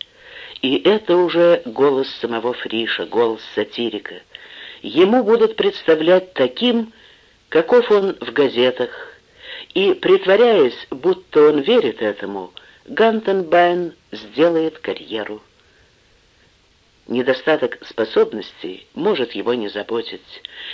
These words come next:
Миру как раз и нужны такие люди, как Гантенбайн, которые не говорят, что они видят. Все началось с невинного, как будто,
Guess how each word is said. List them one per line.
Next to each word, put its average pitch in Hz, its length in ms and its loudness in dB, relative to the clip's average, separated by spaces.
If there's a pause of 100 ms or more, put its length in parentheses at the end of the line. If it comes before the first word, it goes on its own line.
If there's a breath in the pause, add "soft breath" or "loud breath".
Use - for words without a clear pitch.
(120)
Миру 233 480 4
как 208 240 0
раз 190 240 0 (160)
и 170 140 -2
нужны 143 500 -2
такие 117 540 -4
люди, 170 380 0
как 139 360 -4
Гантенбайн, 107 1120 -6
которые 175 600 0
не 123 320 -2
говорят, 110 640 -4 (500 loud breath)
что - 640 -4
они 117 440 -6
видят. 98 460 -16 (2000 soft breath)
Все 247 220 0
началось 170 520 0 (180)
с - 160 -16
невинного, 147 640 0
как 117 240 -4
будто, 104 440 -10